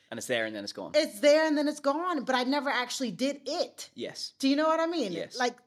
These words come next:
Speaker 2: the twenty-fifth is, like, this massive celebration of what I should have been doing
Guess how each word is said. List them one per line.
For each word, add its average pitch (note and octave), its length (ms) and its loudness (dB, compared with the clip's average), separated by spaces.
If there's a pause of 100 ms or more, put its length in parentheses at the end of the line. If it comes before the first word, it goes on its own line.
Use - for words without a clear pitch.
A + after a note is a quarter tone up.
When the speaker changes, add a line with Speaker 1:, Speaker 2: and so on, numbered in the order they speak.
Speaker 2:
the C4 80 -6
twenty-fifth D4 720 0
is, A#3+ 180 2
like, G#3+ 180 -2
this A3+ 240 -2
massive A3+ 400 -2
celebration A3 680 -2
of F3 120 -6
what G3+ 140 2
I F#3+ 80 2
should G3+ 220 -2
have F3+ 100 -4
been F#3 220 -4
doing A3+ 480 0